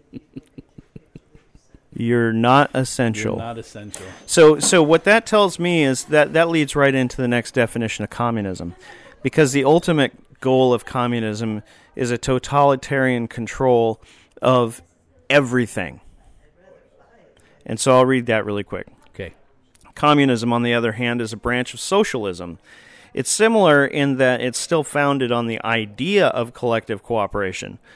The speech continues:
Speaker 1: but differs in that communists believe that cooperation should be run by a totalitarian government made up of one and only one government, centralized power. So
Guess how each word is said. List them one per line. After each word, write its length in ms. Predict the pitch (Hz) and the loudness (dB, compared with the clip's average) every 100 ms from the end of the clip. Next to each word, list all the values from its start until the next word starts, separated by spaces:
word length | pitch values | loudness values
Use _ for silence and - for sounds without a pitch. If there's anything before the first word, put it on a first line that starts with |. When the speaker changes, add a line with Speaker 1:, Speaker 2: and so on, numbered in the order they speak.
| - _ - - | -20 _ -20 -20
Speaker 1:
but 500 | 120 113 131 - - _ _ 135 | -10 0 0 0 -6 _ _ -8
differs 580 | 135 185 147 123 117 - | -6 -4 -2 -2 -4 -6
in 240 | 131 123 | -6 -4
that 300 | 120 113 - | -2 -2 -4
communists 560 | - 165 170 131 107 - | -4 -2 0 -2 -4 -8
believe 420 | - 113 113 110 | -10 -6 -6 -4
that 160 | 110 104 | -4 -6
cooperation 800 | - 110 113 117 110 110 110 101 | -4 -2 -2 -2 -6 -6 -8 -8
should 260 | - 104 | -10 -10
be 140 | 107 101 | -10 -10
run 320 | 110 113 107 | -6 -6 -4
by 140 | 104 | -4
a 100 | 98 | -6
totalitarian 960 | - 101 - 123 117 104 113 110 104 98 | -8 -12 -6 -4 -4 -4 -6 -6 -8 -6
government 500 | 110 120 117 110 - | -4 -4 -4 -6 -8
made 260 | 110 110 | -6 -4
up 200 | 113 113 - | -4 -6 -6
of 300 | 110 101 - | -6 -8 -14
one 600 | 120 117 127 120 117 123 - | -10 -4 -2 -2 -4 -8 -8
and 180 | 110 107 | -8 -8
only 540 | - 120 117 113 107 101 - | -6 -4 -4 -6 -8 -12 -14
one 500 | 113 123 117 110 104 | -6 -4 -4 -6 -6
government, 560 | 127 120 110 95 85 - _ _ _ _ - | -4 -4 -4 -10 -14 -18 _ _ _ _ -14
centralized 720 | - 156 143 143 110 95 - | -6 -4 -2 0 0 -4 -6
power. 300 | 127 113 98 | -4 -4 -4
So 300 | - 131 120 | -2 0 0